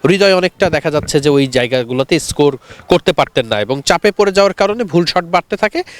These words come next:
একটা সময় আমরা দেখেছি যে হৃদয় একেবারেই রান পাচ্ছিলেন না। তো সেখান থেকে বেরিয়ে আসার জন্য হৃদয়ের কী করার দরকার ছিল? হৃদয় নিশ্চয়ই সেই পরিশ্রমটা, আহ, করেছেন, চেষ্টা করেছেন।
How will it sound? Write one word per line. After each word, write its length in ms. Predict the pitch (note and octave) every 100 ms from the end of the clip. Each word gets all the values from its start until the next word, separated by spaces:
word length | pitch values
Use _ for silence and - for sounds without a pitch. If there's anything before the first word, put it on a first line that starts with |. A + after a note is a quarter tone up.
| - G#3+
একটা 200 | - F#3+
সময় 260 | F#3+ F#3 E3+
আমরা 120 | E3
দেখেছি 240 | D#3 D#3+ E3+
যে 100 | D#3+
হৃদয় 320 | C#3+ C3 D3
একেবারেই 420 | C#3+ B2+ C#3 C#3+ D3
রান 160 | G#2+ G#2+
পাচ্ছিলেন 420 | G#2+ - A2+ F#2 E2+
না। 40 | - - - -
তো 60 | G#3
সেখান 300 | B3+ C4 B3+
থেকে 160 | C4
বেরিয়ে 240 | A#3 A3+ A#3
আসার 200 | B3 A3
জন্য 220 | A3+ A#3
হৃদয়ের 380 | A3+ G#3 G#3 G#3
কী 140 | - A3+
করার 260 | F#3+ F3 C#3
দরকার 280 | B2 A#2+ -
ছিল? 180 | A2+ F#2 F2+
হৃদয় 260 | A#2 E3 E3+
নিশ্চয়ই 400 | E3+ E3+ - F3
সেই 160 | F3 F3
পরিশ্রমটা, 540 | E3+ D#3+ - D#3+ D#3 D#3
আহ, 500 | - - - - D3+
করেছেন, 380 | F3+ E3+ E3+ D#3
চেষ্টা 280 | D#3 - E3+
করেছেন। 320 | D3 -